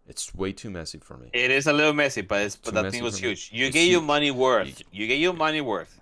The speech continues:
Speaker 1: Hey, hey, you're right there. I've had the tacos.
Speaker 2: Yeah.
Speaker 1: Tacos, whatever.
Speaker 2: Taco,
Speaker 1: And
Speaker 2: you don't get the
Speaker 1: what I
Speaker 2: tacos. You should never
Speaker 1: eventually,
Speaker 2: get tacos.
Speaker 1: what I eventually always got was the salad bowl.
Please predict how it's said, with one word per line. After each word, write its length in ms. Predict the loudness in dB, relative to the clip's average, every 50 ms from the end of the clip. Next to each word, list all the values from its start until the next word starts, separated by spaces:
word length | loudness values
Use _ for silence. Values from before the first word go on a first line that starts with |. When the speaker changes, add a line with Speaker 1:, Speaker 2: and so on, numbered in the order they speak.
| _ -18
Speaker 1:
Hey, 180 | -14 -14 -14 -14 -14 _
hey, 160 | -12 -12 -10 -10
you're 120 | -12 -12
right 180 | -14 -16 -16 -16
there. 140 | -18 -18 -16
I've 120 | -18 -14 -12
had 160 | -10 -10 -10
the 60 | -10 -10
tacos. 480 | -10 -10 -10 -10 -12 -14 -12 -8 -4
Speaker 2:
Yeah. 240 | -2 0 0 0 -2 -6
Speaker 1:
Tacos, 600 | -12 -14 -14 -12 -12 -12 -12 -10 -12 -12 -14 -16 _ _ _ _ _ _ _ _ _ -20
whatever. 420 | -16 -14 -12 -12 -12 -14 -16 -20 _ _ _ _ _ _ _ _ _ _ _ _ _ -20 -12 -6
Speaker 2:
Taco, 240 | -4 -4 -4 -6 -8
Speaker 1:
And 100 | -8 -8
Speaker 2:
you 120 | -6 -6
don't 180 | -6 -8 -10 -10
get 120 | -12 -12
the 80 | -12 -12 -8 -6
Speaker 1:
what 80 | -4 -4
I 80 | -4 -6
Speaker 2:
tacos. 20 |
You 60 | -6 -8
should 100 | -8 -8
never 120 | -8 -8
Speaker 1:
eventually, 260 | -8 -6 -6 -6 -6 -8
Speaker 2:
get 180 | -8 -10 -12
tacos. 420 | -12 -16 -16 -16 -18 -20 -16 -14 -12
Speaker 1:
what 100 | -10 -10
I 60 | -8 -10
eventually 600 | -8 -8 -10 -10 -10 -10 -10 -10 -10 -10 -10 -10
always 340 | -12 -12 -12 -12 -12 -12 -14
got 260 | -14 -16 -18 -18 -20 _ _ _ _ _ _ -16
was 260 | -14 -12 -12 -12 -14
the 180 | -12 -12 -10 -8
salad 560 | -8 -8 -6 -6 -8 -8 -10 -12 -14 -18 -20
bowl. 240 | -20 -20 -20 -20